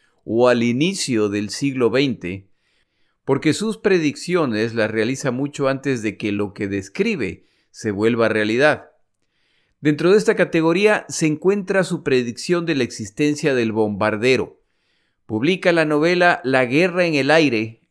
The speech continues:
en mil novecientos ocho, cinco años después del vuelo inaugural de los hermanos Wright. Describe un aparato volador que, de acuerdo al texto de su libro,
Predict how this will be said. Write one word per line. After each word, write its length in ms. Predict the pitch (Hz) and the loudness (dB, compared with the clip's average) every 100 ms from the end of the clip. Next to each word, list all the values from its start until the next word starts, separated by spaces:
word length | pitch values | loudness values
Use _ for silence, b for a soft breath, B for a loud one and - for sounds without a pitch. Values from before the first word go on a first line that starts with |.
| - | -6
en 200 | 110 120 | -4 -2
mil 220 | 160 170 | -2 0
novecientos 800 | 165 135 - 135 127 135 147 123 | 0 0 -2 -4 -4 -2 -4 0
ocho, 400 | 160 156 95 - _ _ _ _ _ _ | -2 -2 -8 -12 _ _ _ _ _ _
cinco 540 | - 185 190 185 180 | -6 -4 -2 2 4
años 260 | 170 175 156 | 4 0 -2
después 460 | 160 - 131 123 123 | -2 -2 0 2 2
del 140 | 113 | 0
vuelo 320 | 107 117 120 | 2 2 2
inaugural 560 | 117 107 104 104 107 107 | 0 0 0 0 0 0
de 100 | 107 | -2
los 180 | 101 104 | -2 -6
hermanos 480 | 92 95 98 107 107 | -4 -2 -2 -4 -2
Wright. 320 | 143 135 - _ _ _ _ _ _ _ _ _ _ | -2 -2 -8 _ _ _ _ _ _ _ _ _ _
Describe 400 | 127 123 214 220 | -8 -2 0 0
un 80 | 214 | 0
aparato 400 | 165 165 160 175 | 2 2 2 0
volador 520 | 156 151 156 196 190 | 2 4 4 4 2
que, 140 | 160 156 | 0 2
de 100 | 143 | 0
acuerdo 520 | 139 165 175 160 151 | 0 0 0 2 2
al 200 | 131 - | 0 0
texto 440 | 170 165 - 143 | -2 -2 -4 -2
de 140 | 120 117 | -2 -4
su 180 | 127 139 | -4 -2
libro, 420 | 180 180 180 | 0 2 0